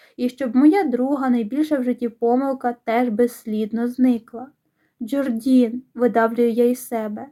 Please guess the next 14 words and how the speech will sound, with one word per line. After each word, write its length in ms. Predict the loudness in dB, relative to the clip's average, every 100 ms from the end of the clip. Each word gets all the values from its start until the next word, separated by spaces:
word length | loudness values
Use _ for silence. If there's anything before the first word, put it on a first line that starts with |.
| _ _ _
Почувши 420 | -8 -2 0 0 -2
свій 260 | 0 -4
голос, 420 | 0 2 2 2
розумію, 800 | 0 -2 -4 -2 2 4 4 0 -4
чому 260 | -4 0 4
вона 240 | 4 4
думає, 540 | 0 0 2 2 -2
що 160 | -4 -4
я 140 | -4
зараз 260 | -2 -2 -4
блюватиму. 880 | 0 4 4 4 0 -6 -12 -12 -14 _ _ _ _
Як 300 | -4 -2 -2
це 140 | 0 0
сталося? 760 | 2 4 4 0 -6 -16 -18